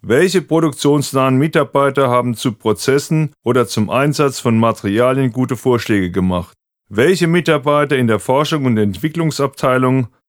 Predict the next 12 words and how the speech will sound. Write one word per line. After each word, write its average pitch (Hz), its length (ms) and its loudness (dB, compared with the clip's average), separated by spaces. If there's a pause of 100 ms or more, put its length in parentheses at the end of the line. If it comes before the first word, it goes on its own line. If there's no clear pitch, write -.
(220)
aber 110 260 -2
auch 110 180 -2
welche 127 260 0
Produktmanager 120 880 0
sind 107 240 -6
aufgefallen? 90 720 -6 (1120)
Viele 208 400 2
Produkt- 165 560 -2
und 135 120 0
Prozessideen 143 800 0
ergeben 131 440 0
sich, 185 400 -2